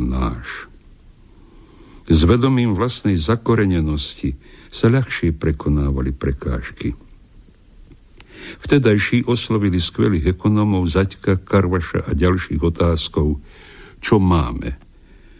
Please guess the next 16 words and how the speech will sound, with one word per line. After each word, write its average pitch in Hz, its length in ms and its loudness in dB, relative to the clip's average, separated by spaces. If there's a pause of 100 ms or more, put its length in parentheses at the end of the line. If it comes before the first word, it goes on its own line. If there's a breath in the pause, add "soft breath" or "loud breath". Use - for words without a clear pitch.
(260 soft breath)
Odvetili: 82 720 0 (880 soft breath)
"Hlavu 92 400 2
a - 80 -2
dve 98 240 0
ruky." - 400 -6 (880 soft breath)
"Chcete - 480 0
ešte 95 320 0
väčší 107 320 -2
majetok?" 92 480 0 (1800 loud breath)
Dávali 117 320 4
sme 127 240 0
štátu 120 400 -2
vlastné 113 320 0
obrúčky, 92 640 -2
aby 76 160 2
mal 87 160 2